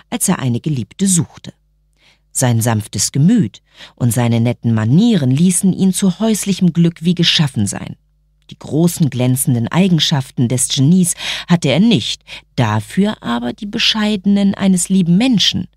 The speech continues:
einfachen, gesunden Menschenverstand, Grazie, Bescheidenheit und Gutherzigkeit, und diese Eigenschaften machten ihn,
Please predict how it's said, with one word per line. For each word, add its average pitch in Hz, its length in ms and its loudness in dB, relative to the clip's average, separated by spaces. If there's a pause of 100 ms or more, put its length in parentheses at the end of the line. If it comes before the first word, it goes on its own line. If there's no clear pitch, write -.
(400)
einfachen, 127 760 0 (260)
gesunden 196 560 2
Menschenverstand, 113 920 -2 (260)
Grazie, 160 720 0 (320)
Bescheidenheit 131 920 0
und 180 220 2
Gutherzigkeit, 131 1040 -4 (280)
und 165 280 0
diese 190 320 0
Eigenschaften 180 800 0
machten 127 480 -4
ihn, 190 340 2